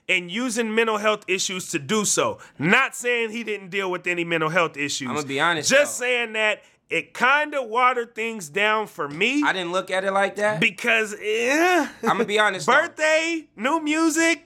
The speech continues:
Speaker 2: The only
Speaker 1: same day as
Speaker 2: reason I
Speaker 1: Aretha
Speaker 2: didn't
Speaker 1: Franklin.
Speaker 2: is because we live in
Speaker 1: Is it
Speaker 2: a
Speaker 1: a
Speaker 2: day,
Speaker 1: coincidence?
Speaker 2: we live in a world right now where I see people say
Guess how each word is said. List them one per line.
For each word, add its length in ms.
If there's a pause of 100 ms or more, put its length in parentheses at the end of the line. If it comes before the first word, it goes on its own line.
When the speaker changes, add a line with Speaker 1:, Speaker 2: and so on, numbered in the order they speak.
(120)
Speaker 2:
The 180
only 180
Speaker 1:
same 140
day 120
as 100
Speaker 2:
reason 140
I 60
Speaker 1:
Aretha 100
Speaker 2:
didn't 200
Speaker 1:
Franklin. 500
Speaker 2:
is 40
because 480
we 140
live 200
in 60
Speaker 1:
Is 80
it 60
Speaker 2:
a 20
Speaker 1:
a 40
Speaker 2:
day, 40 (100)
Speaker 1:
coincidence? 400
Speaker 2:
we 40
live 160
in 100
a 80
world 380
right 180
now 240
where 360 (1200)
I 120
see 220
people 280
say 460